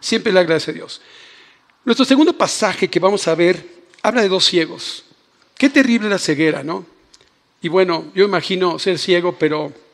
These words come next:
eh, vivir en tinieblas. Hay gente que tiene ceguera espiritual y ceguera física. La peor es la espiritual. Es la peor.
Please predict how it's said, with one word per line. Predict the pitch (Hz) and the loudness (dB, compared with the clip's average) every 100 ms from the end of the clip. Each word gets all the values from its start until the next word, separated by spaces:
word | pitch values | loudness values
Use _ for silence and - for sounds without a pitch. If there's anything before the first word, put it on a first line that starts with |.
| _ _ _ _ _ _ _ _ _ _ _ - | _ _ _ _ _ _ _ _ _ _ _ -4
eh, | 165 156 160 - - - | -2 -2 -4 -8 -16 -6
vivir | 175 208 | -4 -2
en | - | -2
tinieblas. | 180 170 170 165 - - - _ | 0 0 0 -2 -10 -16 -18 _
Hay | 226 | -2
gente | 233 247 254 | 0 0 -2
que | 185 | -4
tiene | 170 185 185 170 160 - - - - - | 0 0 2 -2 -4 -14 -20 -20 -20 -4
ceguera | - 170 185 | 2 4 4
espiritual | 170 - 160 160 185 214 233 - _ _ _ - | 0 -2 -4 -2 -2 -2 -4 -12 _ _ _ -12
y | 151 | -4
ceguera | 156 147 139 | -2 -2 -4
física. | - 185 - 156 - - _ _ _ _ | -6 -8 -8 -10 -14 -16 _ _ _ _
La | - 175 | 0 2
peor | 208 208 254 - - | 4 2 2 -4 -8
es | 202 | -6
la | |
espiritual. | - 175 170 220 190 - _ _ _ _ _ _ | -4 -6 -6 -8 -10 -14 _ _ _ _ _ _
Es | 233 | 0
la | 254 | 0
peor. | 254 247 | 0 -2